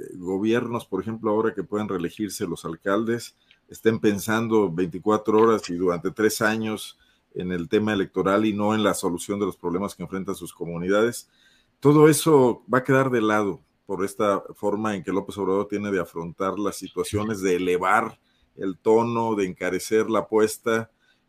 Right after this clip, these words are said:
y de convertirlo todo en, en, en un avance de un hipotético movimiento revolucionario, transformador, reformista, etcétera. Ya no sé bien qué es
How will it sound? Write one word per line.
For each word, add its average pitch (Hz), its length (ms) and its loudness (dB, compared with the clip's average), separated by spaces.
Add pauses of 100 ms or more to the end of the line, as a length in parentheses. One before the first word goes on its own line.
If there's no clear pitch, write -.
y 98 120 -4
de 92 120 -2
convertirlo 101 560 -2
todo 110 540 2
en, 92 220 -6
en, 92 320 -12
en 92 160 -12
un 104 160 -8
avance 107 520 -2
de 101 80 0
un 104 220 -4
hipotético 101 720 -6
movimiento 92 480 -8
revolucionario, 87 920 -4
transformador, 85 840 -4
reformista, 92 640 -8
etcétera. 95 460 -2
Ya 101 140 4
no 107 100 -6
sé 104 160 -4
bien 104 240 -2
qué 101 300 2
es - 220 -10